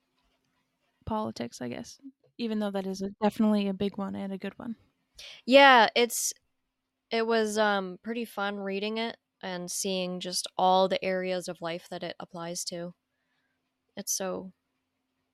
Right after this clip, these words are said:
Speaker 2: thorough. So today's topic, we're gonna talk about,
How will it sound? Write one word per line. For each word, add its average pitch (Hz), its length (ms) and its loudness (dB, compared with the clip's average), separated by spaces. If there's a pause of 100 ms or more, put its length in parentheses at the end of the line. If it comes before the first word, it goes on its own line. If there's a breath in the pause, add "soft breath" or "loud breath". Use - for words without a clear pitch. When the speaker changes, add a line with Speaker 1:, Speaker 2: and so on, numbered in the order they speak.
(160)
Speaker 2:
thorough. 185 420 -6 (1700 soft breath)
So 254 720 4 (480)
today's 247 440 -4
topic, 208 520 -4
we're 190 120 -8
gonna 185 160 -10
talk 190 300 -6
about, 180 460 -2